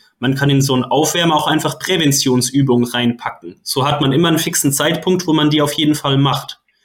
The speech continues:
Oder im Kindertraining.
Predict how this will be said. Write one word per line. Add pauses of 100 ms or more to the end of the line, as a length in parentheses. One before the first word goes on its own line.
(540)
Oder (180)
im
Kindertraining.